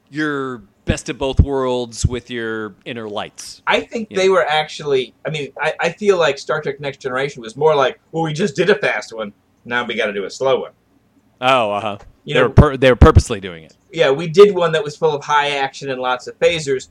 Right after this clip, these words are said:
Speaker 2: This one needs to be cerebral and full of lots of values.
Speaker 1: Interesting.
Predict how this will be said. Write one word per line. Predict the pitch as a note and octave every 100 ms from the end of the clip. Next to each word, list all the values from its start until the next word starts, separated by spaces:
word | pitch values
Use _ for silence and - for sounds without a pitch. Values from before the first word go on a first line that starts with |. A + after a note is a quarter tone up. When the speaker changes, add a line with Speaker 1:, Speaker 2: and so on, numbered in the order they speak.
| - -
Speaker 2:
This | E3 D#3+
one | D#3+ D3
needs | C#3+ C#3
to | C#3
be | C3+
cerebral | C3+ D3+ D3+ D3+ C#3 C#3
and | C3 C3
full | C#3 C3
of | A#2+
lots | A#2+ B2 -
of | B2 A2+
values. | B2 B2 B2 G2+ - - - _ _ _ _ _ _ _ _ _
Speaker 1:
Interesting. | D3 C#3 A2 F#2+